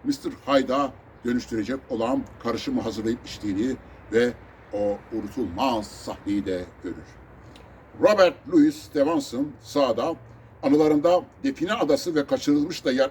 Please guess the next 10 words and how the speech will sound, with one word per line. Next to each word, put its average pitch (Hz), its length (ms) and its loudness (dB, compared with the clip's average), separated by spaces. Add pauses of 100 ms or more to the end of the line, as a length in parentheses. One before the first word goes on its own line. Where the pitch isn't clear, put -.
aldığı 127 360 -2
birçok 156 380 -2
romanın 127 260 0
yazarıdır. 147 560 2 (360)
Doktor 277 400 -2
Jekyll 131 400 -4 (100)
ile - 300 0 (240)
mister - 280 -4 (160)
Hyde 147 240 2 (300)
romanının 131 460 0